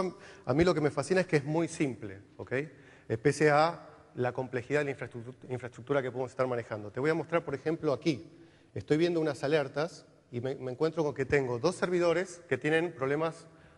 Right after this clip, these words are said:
o alertas de servicios. Esos dos servidores pertenecen a dos grupos, al de todos los servidores, obviamente, y al que yo creé. Simplemente le doy clic en servicios y aquí veo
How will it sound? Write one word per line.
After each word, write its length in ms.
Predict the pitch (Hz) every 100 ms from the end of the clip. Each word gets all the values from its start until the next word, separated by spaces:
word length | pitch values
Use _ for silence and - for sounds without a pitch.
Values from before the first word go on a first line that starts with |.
| -
o 120 | 127
alertas 320 | 143 151 151
de 80 | 139
servicios. 480 | 147 170 147 104 92 - _ _ _ _ - - _ _ _ _ _ _ _ _
Esos 240 | - 156 170
dos 120 | 175
servidores 340 | 165 165 185
pertenecen 480 | 185 143 147 170 160
a 40 | 143
dos 120 | 147
grupos, 420 | 160 123 104 -
al 140 | 107
de 80 | 107
todos 180 | - 151
los 100 | 143
servidores, 360 | 151 151 160 147
obviamente, 540 | 156 170 175 190 190 -
y 80 | 131
al 100 | 123
que 80 |
yo 160 | 131 143
creé. 300 | 123 127 107 - - - _ _
Simplemente 400 | - 156 185 175
le 60 | 160
doy 160 | 160 156
clic 400 | 165 190 - 147
en 120 | 135
servicios 600 | 151 190 - 190 202 - -
y 60 | 139
aquí 240 | 135 185
veo 340 | 190 170 180